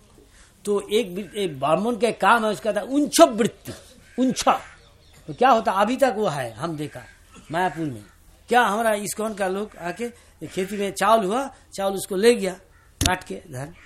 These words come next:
लेकिन कुछ गिर जाता, तो वो लोग ब्राह्मण लोग की उसका पत्नी जाकर झाड़ू देके वो collect, संग्रह कर लेता, जो मिलता वो उसको धान का जो ये है, क्या बोले, ऊपर का चीज है,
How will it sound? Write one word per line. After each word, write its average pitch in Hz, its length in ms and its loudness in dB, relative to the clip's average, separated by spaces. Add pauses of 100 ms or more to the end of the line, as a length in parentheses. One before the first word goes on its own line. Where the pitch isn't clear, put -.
(640)
लेकिन 262 260 6
कुछ 285 220 2
गिर 220 180 2
जाता, 202 380 6 (1160)
तो 254 160 0
वो 254 120 4
लोग 269 200 8
ब्राह्मण 233 420 10
लोग 277 320 12
की 262 80 0
उसका 254 220 4
पत्नी 262 360 0
जाकर 233 520 4 (400)
झाड़ू 214 280 -2
देके 226 260 -6 (1200)
वो 175 80 -8
collect, 180 400 -6 (120)
संग्रह 185 320 0
कर 175 160 -2
लेता, 139 340 -10 (600)
जो 302 160 6
मिलता 285 360 6 (580)
वो 233 160 6
उसको 226 300 -6
धान 202 340 -2
का 202 220 -6
जो 202 160 -4
ये 196 180 -6
है, 208 180 -4 (520)
क्या 156 100 -4
बोले, 147 140 -4
ऊपर 156 240 -6
का 151 140 -8
चीज 151 260 -10
है, 214 200 -12